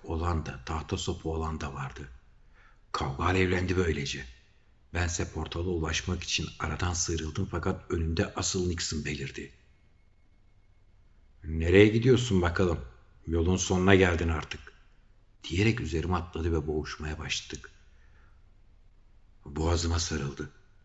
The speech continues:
Nefesim kesildi ve neredeyse öleceğim tek an sırtında beliren lazer deliğiyle yanıma yıkılıverdi. Doğruldum ve son gayretle portala ulaştım.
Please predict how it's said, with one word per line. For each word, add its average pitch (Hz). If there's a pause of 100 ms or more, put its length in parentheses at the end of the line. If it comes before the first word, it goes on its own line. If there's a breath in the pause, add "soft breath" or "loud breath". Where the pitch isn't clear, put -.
(140)
Nefesim 82
kesildi -
ve 87
neredeyse 98 (100)
öleceğim 85
tek 120
an 85 (220)
sırtında 82
beliren 78
lazer 82
deliğiyle 78
yanıma 76
yıkılıverdi. 71 (1120 soft breath)
Doğruldum 71 (340)
ve 78
son 92
gayretle 73
portala 71
ulaştım. 69